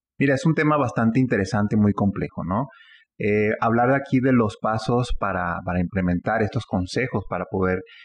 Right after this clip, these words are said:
implementar exitosamente, eh, un E R P conlleva varios factores, ¿no? El primero de ellos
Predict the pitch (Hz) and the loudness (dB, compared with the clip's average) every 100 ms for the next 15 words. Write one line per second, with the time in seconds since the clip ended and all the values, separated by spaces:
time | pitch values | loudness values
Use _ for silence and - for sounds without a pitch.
0 | - - 107 110 98 90 110 104 101 - | -20 -2 0 2 0 0 -2 -2 -4 -2
1 | 98 113 101 98 98 101 101 101 - - | -2 2 2 2 2 0 -2 -4 -20 -16
2 | - - - 117 - 113 - 110 113 101 | -6 -4 2 4 4 0 -2 -2 2 4
3 | 98 101 101 95 101 95 - - 76 80 | 4 4 2 0 0 -2 -6 -6 -4 -4
4 | 101 98 104 - 127 143 151 123 120 139 | -4 0 -2 2 2 4 2 2 2 0
5 | 156 | -2